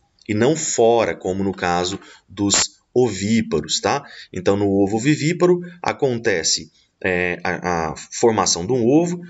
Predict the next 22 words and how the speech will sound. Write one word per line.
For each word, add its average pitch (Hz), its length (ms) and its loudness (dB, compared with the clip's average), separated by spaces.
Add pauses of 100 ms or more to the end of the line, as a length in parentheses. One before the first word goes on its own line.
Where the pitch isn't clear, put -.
no 143 120 2
entanto, 147 320 2
esse 143 180 2
ovo 131 160 0
é 139 40 2
mantido 135 400 -2
dentro 127 600 0
do 120 100 -2
corpo 104 300 -4
do 107 80 -2
progenitor, 104 680 -2 (260)
tá? 87 320 -4 (240)
Como 110 160 -2
é 123 40 4
o 110 80 0
caso 92 280 -2
do 95 140 -8
cavalo 85 340 -2
marinho 117 400 -2
e 113 60 -6
de 107 80 -4
alguns 98 460 -2